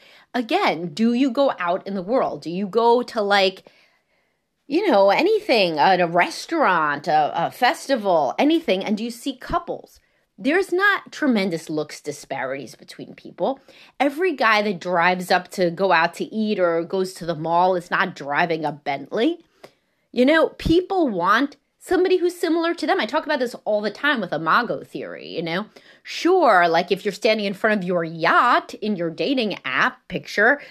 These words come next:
th-, there's a lot of people who are gonna be interested. Same as if you're, you know, for a woman, if you're, if, if your literal modeling headshot is,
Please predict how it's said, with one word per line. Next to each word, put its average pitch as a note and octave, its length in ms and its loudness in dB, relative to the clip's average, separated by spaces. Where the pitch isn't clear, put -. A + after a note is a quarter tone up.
th-, - 200 -4
there's F3+ 240 0
a G#3+ 80 0
lot D#3+ 320 2
of C4 260 0
people D4+ 380 -2
who D4+ 100 -2
are D4+ 140 -4
gonna D4+ 140 -2
be D4 120 -2
interested. A3 540 -8
Same G3 260 -2
as A3+ 120 0
if A3+ 180 0
you're, A#3 240 0
you A#3+ 100 0
know, A3+ 180 4
for A#3 220 2
a A#3 80 6
woman, A#3+ 400 2
if A3+ 180 -2
you're, G#3 400 0
if, G#3 180 -2
if G#3+ 200 -6
your A3 160 2
literal A3 460 4
modeling A3+ 580 0
headshot G3 680 -4
is, E3+ 260 -8